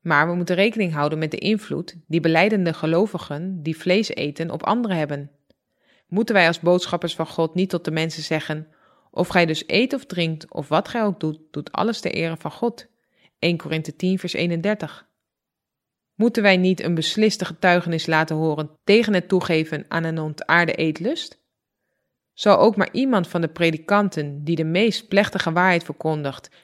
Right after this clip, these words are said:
die ooit aan stervelingen is gegeven, zelf het verkeerde voorbeeld geven door naar de vleespotten van Egypte terug te keren? Zullen zij, die door de tienden uit Gods voorraadskamer ondersteund worden,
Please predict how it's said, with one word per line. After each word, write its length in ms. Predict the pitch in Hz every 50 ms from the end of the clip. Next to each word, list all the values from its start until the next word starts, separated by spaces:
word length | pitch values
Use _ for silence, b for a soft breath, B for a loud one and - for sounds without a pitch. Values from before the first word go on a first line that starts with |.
| b b
die 220 | - 151 151 - -
ooit 260 | - 202 233 247 -
aan 100 | 185 165
stervelingen 560 | - - - 180 170 170 170 165 160 160 156
is 120 | 139 151 -
gegeven, 720 | - 165 - - 170 156 156 151 156 151 143 143 143 143 _ _ _ _ _ _ _ _
zelf 300 | _ - - 208 208 202
het 120 | - 185 -
verkeerde 340 | - - 175 175 170 170
voorbeeld 320 | - 190 185 170 160 165 -
geven 480 | - - 160 156 156 156 - 151 151
door 120 | 147 160 156
naar 160 | 160 156 151
de 80 | 147 151
vleespotten 600 | - - 180 190 202 190 - - 165 160 - 151
van 120 | - 156
Egypte 420 | 156 147 - - 175 170 - 160 -
terug 220 | - - 165 160
te 100 | - -
keren? 420 | - - 156 151 147 160 214 320 - - _ _ _ _ _ _ _ _ _ _ _ _ _ _ _
Zullen 300 | _ - - 233 226 226
zij, 260 | 196 - 196 170 160 151
die 120 | 147 156
door 140 | 151 165 156
de 140 | 151 151 _
tienden 440 | 220 226 233 220 185 151 151 -
uit 180 | - - 156 -
Gods 320 | - - 226 254 - -
voorraadskamer 800 | - - - 190 175 156 160 160 - - - 165 160 160 156 151
ondersteund 560 | - - 160 147 - - - 196 196 202 196 175
worden, 380 | 165 165 160 151 147 147 147